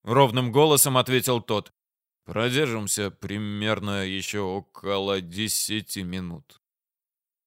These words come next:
«Действительно, все в полном порядке», хмыкнул я, не переставая удивляться спокойствию моего командира морпехов в любой критической ситуации.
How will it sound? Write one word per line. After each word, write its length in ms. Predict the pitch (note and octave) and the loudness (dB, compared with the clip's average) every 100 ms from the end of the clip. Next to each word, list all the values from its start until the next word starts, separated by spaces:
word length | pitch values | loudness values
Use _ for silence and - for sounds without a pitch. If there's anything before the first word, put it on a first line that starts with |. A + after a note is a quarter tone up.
| _ _ - | _ _ -14
«Действительно, 960 | G2 A#2 C#3 C#3+ A#2+ G#2 - G2 G2 F#2 | -8 -2 0 0 -4 -6 -6 -4 -4 -6
все 340 | - C#3 F3 | -4 -2 -2
в 100 | D#3+ | -2
полном 340 | A2+ A2 A2+ | 0 0 0
порядке», 500 | G#2+ G#2 G2 F#2 - | 2 2 2 -2 -4
хмыкнул 540 | G#2+ D3+ D3 C#3 C#3+ C#3+ | -4 2 2 2 2 4
я, 240 | D3 G3 | 6 6
не 120 | F3 | 4
переставая 560 | D#3 D3+ C#3 E3+ G3+ G3 | 2 2 4 6 6 4
удивляться 580 | E3+ D3+ D#3 G3 - E3+ | 2 2 2 2 4 2
спокойствию 800 | - D#3+ C#3 G3+ G#3+ - F3 E3 | 4 4 4 4 2 2 2 4
моего 400 | D#3 D#3 D3+ F#3 | 6 4 4 2
командира 520 | D#3+ D3 C#3+ F3 E3 | 2 2 2 4 4
морпехов 600 | C#3 C#3 - F#3+ F3 C#3+ | 6 4 4 2 2 0
в 60 | C3 | 2
любой 360 | C#3 A#2+ E3 | 0 2 2
критической 640 | F3 D3+ B2 B2 B2 - A#2 | 2 0 0 -2 -2 -2 0
ситуации. 680 | A#2 A#2 G#2+ G2 - F#2+ | -2 0 0 0 -4 -6